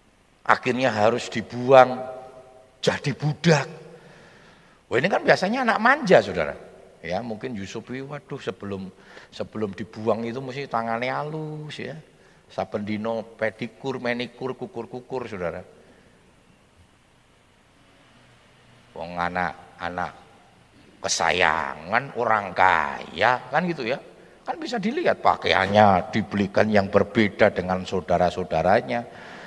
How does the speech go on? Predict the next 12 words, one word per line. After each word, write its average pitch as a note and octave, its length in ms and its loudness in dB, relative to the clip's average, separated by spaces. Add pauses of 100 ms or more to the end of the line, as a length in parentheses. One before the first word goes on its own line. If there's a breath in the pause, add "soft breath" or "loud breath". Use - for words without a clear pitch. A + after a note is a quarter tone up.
(100)
sehingga G2 560 6 (320 loud breath)
dia G#2 240 6
menjadi, F#2+ 920 0 (400)
apa, G#2 280 4 (440)
saudara-saudaranya G2 760 2
iri C#3+ 320 2
sama A2+ 320 2
dia. G2 320 0
Makanya F#2+ 400 2
harus F2+ 80 -2
hati-hati F2+ 480 0
ya, F2 100 0